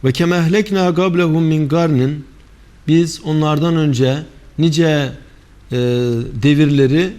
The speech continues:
helak ettik. O devirlerde yaşayan insanları helak ettik. Süm, e, hum ahsenu esasen ve ri'ye. Onlar, e,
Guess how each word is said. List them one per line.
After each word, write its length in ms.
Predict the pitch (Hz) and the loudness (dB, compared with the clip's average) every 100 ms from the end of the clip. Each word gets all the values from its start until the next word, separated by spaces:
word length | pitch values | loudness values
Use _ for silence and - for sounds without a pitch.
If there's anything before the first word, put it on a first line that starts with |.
| - | -6
helak 340 | 147 160 147 | -2 0 0
ettik. 400 | 131 120 - - - | -2 -4 -10 -14 -6
O 120 | 135 | -2
devirlerde 520 | 135 135 139 135 131 143 | 0 0 0 0 0 0
yaşayan 440 | 127 113 131 131 | -2 -2 -4 -4
insanları 680 | 127 120 123 120 117 147 185 - - - | -4 -6 -6 -4 -4 -4 -6 -10 -20 -8
helak 400 | 131 135 139 120 | -2 0 0 -2
ettik. 420 | 101 - 185 - - - - - - - - - - - - | -4 -2 -4 -6 -20 -20 -20 -20 -20 -20 -20 -20 -20 -20 -4
Süm, 440 | 180 208 190 175 165 | 0 2 0 -2 -2
e, 260 | 147 147 139 | 0 0 2
hum 320 | 165 202 190 190 | 2 2 0 -2
ahsenu 600 | 151 143 - 185 175 165 - | -4 -4 -2 0 2 0 0
esasen 720 | 135 - 175 175 - 170 160 | -4 -2 -2 -2 -2 -2 0
ve 120 | 143 | 2
ri'ye. 440 | 135 175 127 117 101 - - - - - - | 0 0 0 -2 -2 -10 -20 -20 -20 -12 -4
Onlar, 520 | 156 160 185 - - - - - - - - | 0 0 -2 -6 -16 -20 -20 -20 -20 -20 -10
e, 300 | 131 127 123 | -4 -2 -4